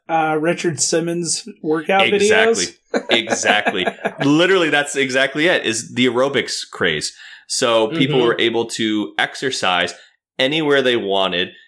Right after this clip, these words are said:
Speaker 2: in their living room, in the park, or whatever, and not disturb their neighbors or their roommates or other people that are park visitors.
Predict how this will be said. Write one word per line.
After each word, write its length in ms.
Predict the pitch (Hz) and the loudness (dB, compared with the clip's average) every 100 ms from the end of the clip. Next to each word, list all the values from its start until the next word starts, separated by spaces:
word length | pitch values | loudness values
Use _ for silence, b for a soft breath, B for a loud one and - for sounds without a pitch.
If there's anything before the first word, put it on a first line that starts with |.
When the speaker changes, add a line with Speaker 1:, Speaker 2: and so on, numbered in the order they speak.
| B | B
Speaker 2:
in 120 | 101 | -6
their 160 | 80 78 | -6 -4
living 380 | 98 127 127 120 | 0 0 0 0
room, 280 | 120 120 110 | 0 2 0
in 140 | 85 | -4
the 80 | 78 | -8
park, 580 | - - 123 123 123 - | -12 -2 2 2 0 -2
or 80 | |
whatever, 600 | 101 98 101 107 110 110 B B B | -2 2 2 2 0 -2 B B B
and 200 | 107 113 | -2 0
not 220 | 123 131 | 0 0
disturb 640 | 113 - 123 117 127 117 | -2 -4 2 2 2 0
their 160 | 104 92 | -2 0
neighbors 600 | 92 117 117 120 117 101 | 0 0 2 2 2 0
or 80 | 87 | -2
their 160 | 82 | -4
roommates 680 | 80 113 123 120 117 113 101 | -4 -2 0 0 0 0 -2
or 80 | 87 | -4
other 180 | 98 101 | -2 -4
people 400 | - 117 110 107 | -4 -6 -4 -2
that 160 | 95 | -2
are 140 | 92 - | -2 -4
park 400 | - 113 110 110 | -2 -2 -2 -2
visitors. 520 | 117 110 104 107 | -2 0 0 0